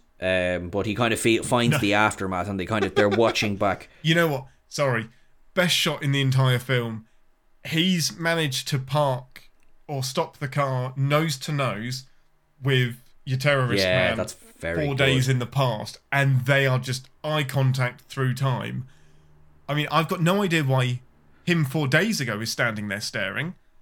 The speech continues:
Speaker 2: but it's beautiful. It's so,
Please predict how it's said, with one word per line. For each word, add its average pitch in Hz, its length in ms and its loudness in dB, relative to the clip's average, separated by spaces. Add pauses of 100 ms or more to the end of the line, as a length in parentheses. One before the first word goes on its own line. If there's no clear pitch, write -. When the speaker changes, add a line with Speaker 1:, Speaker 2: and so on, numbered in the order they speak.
(320)
Speaker 2:
but 135 260 -6 (440)
it's 135 200 -6 (140)
beautiful. 120 640 -6
It's 120 280 -8
so, 135 1000 2